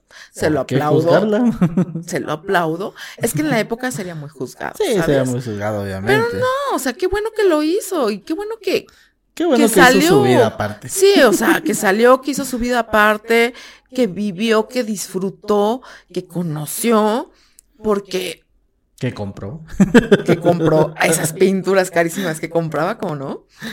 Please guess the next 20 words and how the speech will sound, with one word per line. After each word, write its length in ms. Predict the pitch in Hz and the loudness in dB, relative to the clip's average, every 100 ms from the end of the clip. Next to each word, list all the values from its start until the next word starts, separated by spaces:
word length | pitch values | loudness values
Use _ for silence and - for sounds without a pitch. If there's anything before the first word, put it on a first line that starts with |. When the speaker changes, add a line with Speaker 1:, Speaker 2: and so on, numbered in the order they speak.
| 202 - - | -14 -18 -6
Speaker 1:
Y 120 | - | 0
la 140 | 180 156 | 2 2
ropa 640 | 151 156 - 202 196 165 | 4 2 2 2 4 2
y 220 | 147 127 | -2 -6
todo, 480 | - 170 240 180 143 | 0 2 2 0 -4
¿no? 280 | 139 139 175 | -6 -8 -8
Entonces, 800 | 196 - 147 147 175 180 175 - - - _ - | -8 -10 -10 -6 -4 -4 -6 -18 -20 -20 _ -10
pues 140 | - | -6
qué 100 | 320 | -4
bueno 280 | 339 466 605 | -4 -4 -4
que 100 | 587 | 0
lo 180 | 349 254 | 2 4
hizo, 320 | 294 320 - | 2 -2 -4
o 40 | 190 | -4
sea, 140 | 185 170 | -4 -2
la 140 | 165 | -2
verdad, 380 | 170 175 220 - | -2 0 0 -2
se 180 | - 220 | -8 -4
lo 120 | 190 | -4
ganó. 480 | 170 196 349 180 - | -4 -4 -4 -8 -10